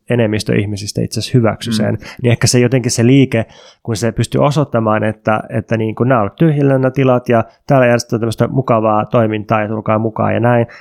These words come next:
Speaker 1: niin ehkä se onnistui silleen niin kun tuottamaan hyväksyntää itselleen. Joka
Speaker 2: Niin
Speaker 1: ei ollut
Speaker 2: tosta,
Speaker 1: ennalta olemassa.
Speaker 2: tosta tietenkin on, on samaa mieltä, että on ihan toistaa tavallaan sitä pointtia siitä, että, että demokratia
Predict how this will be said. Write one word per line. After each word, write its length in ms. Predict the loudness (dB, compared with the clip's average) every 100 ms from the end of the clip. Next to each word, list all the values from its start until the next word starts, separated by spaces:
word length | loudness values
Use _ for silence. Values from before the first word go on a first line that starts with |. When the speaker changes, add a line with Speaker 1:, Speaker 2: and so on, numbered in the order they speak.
| -6
Speaker 1:
niin 80 | -4
ehkä 160 | -2 0
se 100 | 2
onnistui 340 | 2 -2 -2
silleen 280 | 0 2 2
niin 100 | -2
kun 120 | 0
tuottamaan 600 | 0 0 -4 -6 -6 -8 _ 0
hyväksyntää 540 | 2 0 -6 -10 -8 -6
itselleen. 560 | -6 -8 -10 -12 -14 _ _ _
Joka 160 | -4 0
Speaker 2:
Niin 60 | 0
Speaker 1:
ei 40 |
ollut 160 | 2 2
Speaker 2:
tosta, 60 |
Speaker 1:
ennalta 260 | 0 0 -2
olemassa. 160 | 0
Speaker 2:
tosta 220 | 0 0 0
tietenkin 400 | 0 0 -2 -4
on, 120 | -4 -6
on 100 | -4
samaa 240 | -2 -2
mieltä, 280 | -2 -4 -6
että 140 | -4
on 40 | -4
ihan 120 | 0
toistaa 440 | 0 -2 -4 -6 -4
tavallaan 340 | -4 -4 -6
sitä 120 | -8 -8
pointtia 420 | -6 -6 -8 -8
siitä, 320 | -8 -8 -10
että, 240 | -8 -10 -10 -16 -20 -20 -6
että 180 | -2 0
demokratia 580 | 0 0 0 -2 -2